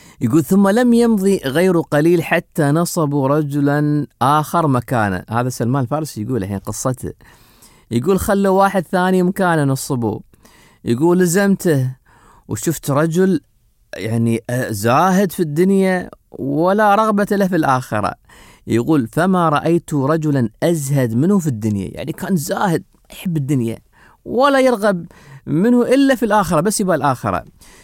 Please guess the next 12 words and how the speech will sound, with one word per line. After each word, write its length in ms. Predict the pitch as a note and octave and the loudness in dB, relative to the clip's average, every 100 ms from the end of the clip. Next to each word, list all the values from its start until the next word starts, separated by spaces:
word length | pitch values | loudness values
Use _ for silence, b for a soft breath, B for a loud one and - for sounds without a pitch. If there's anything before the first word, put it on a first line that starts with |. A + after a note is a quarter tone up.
| B | B
يقول: 300 | A2+ A2+ D3+ | -4 0 0
"ولا 500 | A#2 C3+ E3 D#3 C#3+ - _ - | 0 2 2 2 0 -4 _ -2
أدأب 1040 | C#3+ C#3 A#2+ A#2+ - _ - C3 A#2+ G#2 A2+ | -2 -2 -4 -4 -6 _ -4 0 0 -2 0
منه 460 | B2 C#3+ B2+ A#2+ | 2 2 2 0
على 180 | G#2 B2 | 0 -2
العبادة 640 | A2+ - A2 B2+ D#3 D#3+ | -2 -4 -4 -2 -2 0
ليلا 360 | B2+ D3+ F#3 F#3+ | 0 2 2 2
ونهارا." 640 | D#3+ A#2+ G#2 G2 F2+ E2+ - _ b b b b | 2 0 0 -2 -4 -8 -14 _ b b b b
يقول: 240 | F#3 A3 | -4 -4
"فأحببته 600 | - F3+ - A#3 - A3 | -2 -2 0 -2 0 -2
حبا 360 | - C4+ C#4+ A#3+ | 0 -4 0 2
جما." 440 | D3+ A2 G2+ F#2+ | 2 2 -4 -6